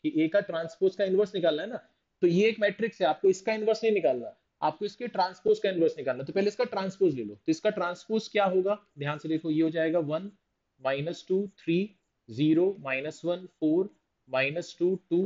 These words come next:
वन। बात खत्म हो गई। अब ये वो matrix है जिसका inverse आपको निकालना है, ठीक है। आप चाहो तो इसको आप B लिख लो या जो भी लिख लो, ब-, ऐसे भी रहेगा तो कोई दिक्कत नहीं, but confuse मत होना। अब ए का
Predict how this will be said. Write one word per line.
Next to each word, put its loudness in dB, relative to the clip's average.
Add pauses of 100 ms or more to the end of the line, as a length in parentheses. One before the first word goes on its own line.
(120)
वन। -6
बात -2
खत्म -18
हो -20
गई। -16 (320)
अब 2
ये 4
वो 2
matrix 2
है 2
जिसका 0
inverse 2
आपको 0
निकालना -10
है, -20 (100)
ठीक -4
है। -8
आप 0
चाहो 2
तो 2
इसको 0
आप 4
B 4
लिख 0
लो 4
या 6
जो 2
भी 2
लिख -4
लो, -6 (280)
ब-, -12
ऐसे -2
भी 0
रहेगा 4
तो 2
कोई 6
दिक्कत 2
नहीं, 2
but 2
confuse 2
मत -4
होना। -18 (320)
अब -4
ए 4
का 2